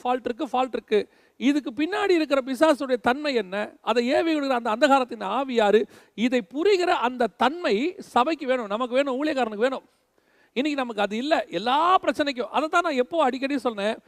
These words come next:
நாங்க சொல்லும் போது நிறைய பேர் கோச்சிக்கிட்டாங்க. இந்த மாதிரி ஒரு லாக்டவுன் வரும்போது கடந்த வருஷத்துல. சபை அடைக்கப்படும் போது எல்லாருக்கும் அடைக்குது, நாங்களும் அடைக்கிறோம். இது சாதாரணமா சீஷர்கள் நினைச்சது. ஆனா அதுக்கு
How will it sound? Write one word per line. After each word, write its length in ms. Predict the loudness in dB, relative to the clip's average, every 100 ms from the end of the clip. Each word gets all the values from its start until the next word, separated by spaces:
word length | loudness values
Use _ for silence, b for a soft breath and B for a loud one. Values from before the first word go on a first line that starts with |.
| b -6
நாங்க 200 | -4 0
சொல்லும் 240 | 2 2
போது 200 | 2 2
நிறைய 200 | 2 2
பேர் 80 | 0
கோச்சிக்கிட்டாங்க. 580 | -4 -6 -4 -4 -4 -6 b b b -8
இந்த 280 | -6 -4
மாதிரி 580 | -2 0 2 4 4 0
ஒரு 220 | -4 -2
லாக்டவுன் 400 | 2 0 2 0
வரும்போது 680 | 2 0 0 -4 -2 -2 -2 -8 _ _ _ _ _ _ 0
கடந்த 200 | 0 0
வருஷத்துல. 520 | 0 -2 -4 -6 -8 -12 _
சபை 340 | 0 2 4
அடைக்கப்படும் 580 | 2 2 0 -2 -4 -8
போது 180 | -2 -2 -2 -6 b _
எல்லாருக்கும் 580 | 4 6 4 2 -2 -2
அடைக்குது, 440 | -2 -2 0 -2 -2
நாங்களும் 440 | 2 2 4 2
அடைக்கிறோம். 340 | 0 0 -2 -2
இது 220 | -4 -2 2
சாதாரணமா 600 | 4 6 6 4 2 0 0
சீஷர்கள் 440 | 2 2 0 -2 -4
நினைச்சது. 360 | -6 -6 -6 -10 _ b b -4
ஆனா 220 | 0 2
அதுக்கு 300 | 2 0